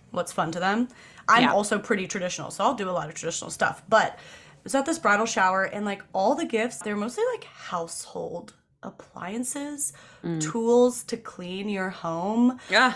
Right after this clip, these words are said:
Speaker 1: tools to cook for people, tools to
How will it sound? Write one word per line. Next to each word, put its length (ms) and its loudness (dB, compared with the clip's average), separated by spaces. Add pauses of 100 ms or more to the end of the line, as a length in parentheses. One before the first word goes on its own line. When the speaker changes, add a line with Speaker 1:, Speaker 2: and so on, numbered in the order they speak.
Speaker 1:
tools 640 2
to 180 -4
cook 540 -2
for 320 -2
people, 680 2 (420)
tools 640 4
to 380 -4